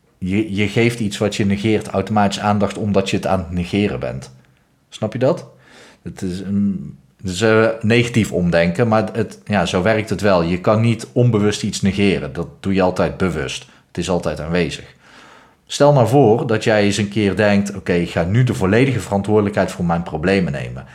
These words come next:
En je pakt die stapel met brieven, die pak je op en die hou je vast. En opeens wordt het zwaar.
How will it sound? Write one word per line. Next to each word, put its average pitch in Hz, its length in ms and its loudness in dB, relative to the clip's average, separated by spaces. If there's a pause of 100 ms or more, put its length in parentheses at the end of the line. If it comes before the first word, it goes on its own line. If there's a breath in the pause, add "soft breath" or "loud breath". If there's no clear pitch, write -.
(200 loud breath)
En 90 100 -2
je 80 100 -2
pakt 127 300 -2
die 107 100 -4
stapel 87 360 -2
met 80 180 -4
brieven, 76 380 -4 (140)
die 85 160 -12
pak - 240 -4
je - 180 -10
op - 280 -4 (340 soft breath)
en 101 120 -8
die 90 120 -2
hou 90 180 2
je 78 100 -4
vast. - 500 -4 (360 loud breath)
En 82 80 -10
opeens 104 320 0
wordt 92 180 -6
het - 140 -8
zwaar. - 480 -4